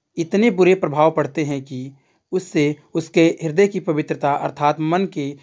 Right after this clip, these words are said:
अच्छे भाव समाप्त हो जाते हैं। द्वितीय रेखांकित अंश की व्याख्या। शुक्ल जी का कहना है कि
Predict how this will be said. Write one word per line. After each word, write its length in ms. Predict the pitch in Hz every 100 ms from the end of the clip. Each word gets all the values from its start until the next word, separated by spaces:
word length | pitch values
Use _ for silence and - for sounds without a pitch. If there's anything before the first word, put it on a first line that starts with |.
| _
अच्छे 300 | 165 - 190
भाव 220 | 156 139 143
समाप्त 480 | - 165 165 -
हो 80 | 160
जाते 300 | 147 127 139
हैं। 280 | 123 117 113 _ _ -
द्वितीय 360 | 160 160 226
रेखांकित 580 | 202 - 165 160 202 -
अंश 200 | 175 170
की 120 | 208
व्याख्या। 460 | 165 147 139 151 127 - _
शुक्ल 300 | - 196 220
जी 140 | 196 208
का 140 | 214
कहना 340 | 202 185 180 185
है 140 | 170
कि 300 | 165 151